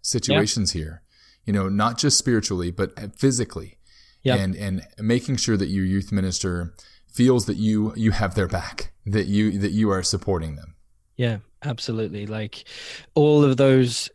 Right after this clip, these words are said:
Speaker 2: uh, things that may seem superfluous or, uh, is it really necessary? Are we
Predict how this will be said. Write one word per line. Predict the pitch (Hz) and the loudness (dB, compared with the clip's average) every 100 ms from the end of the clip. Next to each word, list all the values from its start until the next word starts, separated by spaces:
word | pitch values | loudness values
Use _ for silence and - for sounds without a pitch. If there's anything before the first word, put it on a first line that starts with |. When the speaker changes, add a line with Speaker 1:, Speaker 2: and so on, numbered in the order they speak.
| _ | _
Speaker 2:
uh, | 123 120 113 | 0 2 2
things | - 139 131 135 | 2 2 2 2
that | 120 | 2
may | 131 131 123 | 4 4 2
seem | - 123 120 117 113 - | 2 2 4 2 -2 -4
superfluous | - 123 131 123 - 127 113 123 | 0 4 6 4 6 4 4 4
or, | 113 107 - | 2 2 2
uh, | 123 | 2
is | 135 131 | 4 4
it | 135 | 6
really | 131 123 | 6 6
necessary? | 120 127 135 - 127 127 117 | 4 2 0 4 6 6 4
Are | 123 120 | 4 4
we | 123 | 4